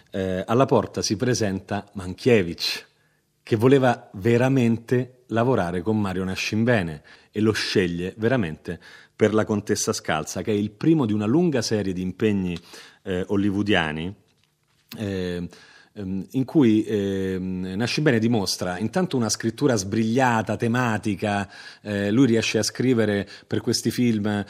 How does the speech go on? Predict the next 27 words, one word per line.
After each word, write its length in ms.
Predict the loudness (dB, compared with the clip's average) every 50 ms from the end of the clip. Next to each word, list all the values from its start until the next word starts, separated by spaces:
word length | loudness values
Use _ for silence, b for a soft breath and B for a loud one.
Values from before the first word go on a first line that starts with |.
| B B B
dei 160 | B 2 4
temi 320 | 4 4 2 2 2 2 0
che 100 | 0 0
poi 220 | 0 2 2 2
hanno 140 | 2 2 0
una 120 | 0 0
grande 320 | 0 2 2 2 2 0 0
fortuna, 800 | 0 -2 -2 -2 0 0 2 2 2 0 0 -2 -2 -2 -4
eh, 60 | -4 -6 B B B B B B -10 -8 -6
anche 280 | -4 -4 -2 0 2 2
popolare. 800 | 2 2 2 2 2 4 4 2 2 0 -2 -6 -6 -8 -10 -10 B B B B B B B B
Sono 220 | B -4 -2 -2 2
film 300 | 4 4 4 4 2 2
che, 280 | 2 0 0 -2 -4 -6
i 120 | -8 -8
cui 160 | -4 -4 -2 0
temi 300 | 2 2 4 4 2 2
musicali, 880 | 2 0 0 0 -2 0 0 -2 -2 -2 -4 -6 -6 -6 -6 -6 -8 -10 B B B B B B B
eh, 140 | -8 -4 -2
dovevano 300 | 0 2 2 2 2 0
essere, 360 | 0 -2 -4 -4 -4 -2 -2
oltre 400 | 0 0 0 0 -2 -2 -4 -2
che, 240 | 0 -2 -2 -2 -2
oltre 240 | -4 -4 -2 -2 0
che 80 | 0
molto 300 | 0 0 0 -2 -2 -2
melodici, 640 | -2 0 0 0 -2 -2 -4 -6 -8 -8 -8 -8